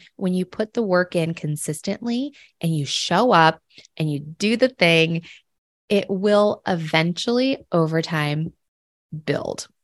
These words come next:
So that were kind of, those were kind of the two things that I really, really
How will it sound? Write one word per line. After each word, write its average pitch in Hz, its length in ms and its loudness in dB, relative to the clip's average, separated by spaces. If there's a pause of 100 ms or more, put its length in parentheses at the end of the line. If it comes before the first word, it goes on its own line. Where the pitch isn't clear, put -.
(760)
So 185 400 6 (440)
that 202 300 4
were 247 180 4
kind 214 260 2
of, 196 140 2
those 240 200 4
were 262 60 2
kind 226 180 2
of 180 60 2
the 175 80 6
two 190 200 0
things 175 300 0
that - 140 0
I 160 140 2
really, 165 640 2
really 220 420 0